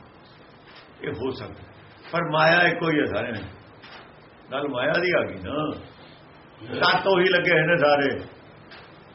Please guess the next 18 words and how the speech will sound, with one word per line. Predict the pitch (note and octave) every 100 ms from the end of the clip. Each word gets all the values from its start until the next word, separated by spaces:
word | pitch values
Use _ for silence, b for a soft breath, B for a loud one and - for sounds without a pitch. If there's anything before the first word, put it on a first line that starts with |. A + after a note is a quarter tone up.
| - - - - D#3 C#3 A2+ A2 G2 - - - - - - - - - - - - - - -
ਹੁਣ | F3
ਜਿਹੜੇ | G3+ A#3
ਤੱਤ | A#3 - G3+ G#3 A3
ਇੱਕੋ | G#3+ A3+ B3+
ਲੱਗੇ | B3+ A3
ਹੋਏ | A3 G3
ਨੇ | F3+
ਮਾਇਆ, | E3 D3+ D3+ D3 C3 A#2 A#2 - - - - - - - - - -
ਜਿਹੜੇ | F#3+ G#3+ A3
ਉਹ |
ਕਹਿੰਦੇ | G#3 G#3+ A3+
ਨੇ | G#3+
ਫਲਾਣੀ | F#3 F#3+ F#3+
ਚੀਜ਼ | F#3 G3 E3
ਦੋ | D#3 D#3+ E3+
ਤੱਤ | F3 F3
ਨੇ, | E3
ਇੱਕ | E3